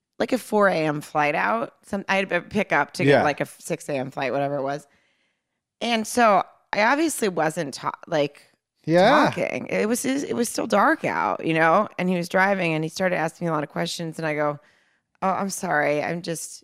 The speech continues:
Speaker 1: you know," I, I was like, "I really, I mean, I don't, if you're my parents, I wouldn't wanna talk
Speaker 2: Yeah.
Speaker 1: to you." Like, it wasn't a, anything personal. I'm like, I go, he goes, "What, are you in a bad mood?" And I go,
Speaker 2: It's
Speaker 1: "No, it's
Speaker 2: four A M.
Speaker 1: fucking four A M."
Speaker 2: <laughs>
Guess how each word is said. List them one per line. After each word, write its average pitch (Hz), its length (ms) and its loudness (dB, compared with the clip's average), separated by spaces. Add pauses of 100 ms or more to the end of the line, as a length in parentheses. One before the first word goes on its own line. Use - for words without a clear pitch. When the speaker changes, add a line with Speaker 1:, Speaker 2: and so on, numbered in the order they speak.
Speaker 1:
you 165 160 -8
know," 120 400 -10
I, 185 60 0
I 202 240 0
was 220 160 -6
like, 208 100 0
"I 220 40 0
really, 240 220 0
I - 220 -4
mean, 226 120 -4
I 240 40 0
don't, 254 80 -2
if 240 80 -8
you're 247 100 -2
my 202 140 2
parents, 254 480 0
I 165 60 2
wouldn't 143 220 0
wanna 147 140 -6
talk 147 200 -2
Speaker 2:
Yeah. 143 140 6
Speaker 1:
to 156 60 -4
you." 135 60 -4
Like, 123 180 -4
it 180 60 -2
wasn't 196 380 -2
a, - 120 -10
anything 175 320 -2
personal. 180 420 -6
I'm 170 100 -8
like, 160 180 -6
I 170 160 -4
go, 156 80 -8 (360)
he 190 100 -8
goes, 185 220 -4
"What, 190 100 -2
are 180 60 0
you 165 120 0
in 165 100 -2
a 156 40 -6
bad 165 260 -2
mood?" 175 140 -2
And 185 120 -4
I 175 60 -6
go, 165 240 -4 (1040)
Speaker 2:
It's - 220 -10
Speaker 1:
"No, - 80 -4 (200)
it's 170 140 4
Speaker 2:
four 214 60 10
A - 0 -
M. 196 60 10
Speaker 1:
fucking 190 380 6
four 180 240 6
A - 140 8
M." 226 460 4
Speaker 2:
<laughs> - 40 0